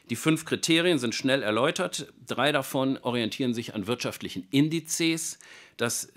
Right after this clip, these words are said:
der erste ist derjenige der Tarifentwicklung im öffentlichen Dienst, von jeher ein Kristallisationspunkt der verfassungsgerichtlichen Rechtsprechung zur Besoldungshöhe.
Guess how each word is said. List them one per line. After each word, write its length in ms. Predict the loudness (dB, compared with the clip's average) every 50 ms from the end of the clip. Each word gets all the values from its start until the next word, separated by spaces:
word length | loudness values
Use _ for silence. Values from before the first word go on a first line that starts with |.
| -20 -16
der 240 | -8 -4 -2 -2 0
erste 360 | 0 0 0 0 -2 -4 -4
ist 460 | -4 -4 -4 -4 -6 -6 -8 -8 -4 -2
derjenige 480 | 0 0 2 0 0 0 0 0 0
der 120 | -2 -4 -6
Tarifentwicklung 760 | -8 -4 -4 -4 -4 -4 -6 -6 -6 -8 -8 -6 -6 -6
im 60 | -6 -6
öffentlichen 420 | -8 -8 -8 -10 -12 -10 -10 -8
Dienst, 380 | -6 -4 -4 -4 -6 -6 -10 -10
von 160 | -8 -8 -8
jeher 300 | -6 -6 -6 -6 -6 -6
ein 140 | -6 -8 -8
Kristallisationspunkt 1400 | -8 -10 -10 -10 -8 -6 -6 -6 -6 -6 -8 -8 -8 -8 -6 -6 -8 -8 -10 -10 _ -6 -6 -6 -8 -10 -12 _
der 220 | -4 -2 -2 -2 -4
verfassungsgerichtlichen 920 | -6 -10 -10 -10 -10 -10 -8 -10 -10 -10 -10 -10 -10 -10 -10 -10 -10 -10
Rechtsprechung 640 | -10 -10 -12 -12 -14 -16 -12 -12 -12 -10 -10 -12 -10
zur 160 | -10 -10 -10
Besoldungshöhe. 800 | -10 -8 -8 -6 -6 -6 -6 -6 -8 -8 -8 -8 -8 -10 -10